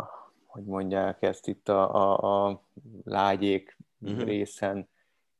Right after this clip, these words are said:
Speaker 1: egy húzódás, ö, ami, ami, ami sérülést, ö, okozta, és, ö,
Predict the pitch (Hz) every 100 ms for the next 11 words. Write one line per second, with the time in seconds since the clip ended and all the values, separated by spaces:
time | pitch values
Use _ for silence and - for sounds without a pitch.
0 | _ 95 95 101 104 104 101 104 98 -
1 | - - 101 95 98 98 - - 165 95
2 | 95 104 95 98 95 - _ _ _ _
3 | _ _ _ - - 101 104 104 104 101
4 | - - 107 101 101 104 - 113 - 107
5 | 104 - 113 98 - - 101 95 95